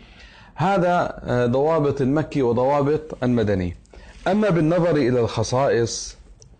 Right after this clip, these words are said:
والميزات التي، آه،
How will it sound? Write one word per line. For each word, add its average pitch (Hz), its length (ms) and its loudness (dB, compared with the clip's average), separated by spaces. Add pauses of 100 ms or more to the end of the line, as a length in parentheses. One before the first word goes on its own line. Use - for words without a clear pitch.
(280)
والميزات 120 960 0
التي، 123 640 0 (400)
آه، 98 880 -2